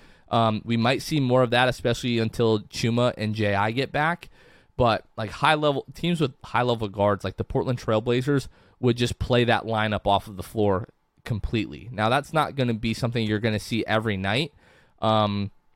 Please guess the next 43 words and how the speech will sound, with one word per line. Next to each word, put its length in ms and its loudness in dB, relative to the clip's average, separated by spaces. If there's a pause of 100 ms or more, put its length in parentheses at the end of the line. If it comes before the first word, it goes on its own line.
(440)
but 140 2
I 80 2
do 200 2
think 220 -2
there 140 2
are 40 2
scenarios 540 0
where 160 0
those 320 0
two 220 -6
together 420 -2
just 220 -8
really 240 -2
wouldn't 280 -2
be 120 -4
playable. 580 -6 (320)
You 140 4
almost 200 0
have 220 2
to 80 -4
have, 240 0
like, 140 -6
that 240 0 (340)
twin 300 2
tower 360 4
matchup, 680 0 (480)
um, 480 2
like 200 0
in 80 2
the 80 0
second 300 0
half 220 2
when 100 -2
we 80 0
saw 240 2
more 260 2
of, 140 0
like, 220 -2
Hernan 340 0
Gomez 480 0
and 140 -4
Enes 340 -2
Kanter. 520 -2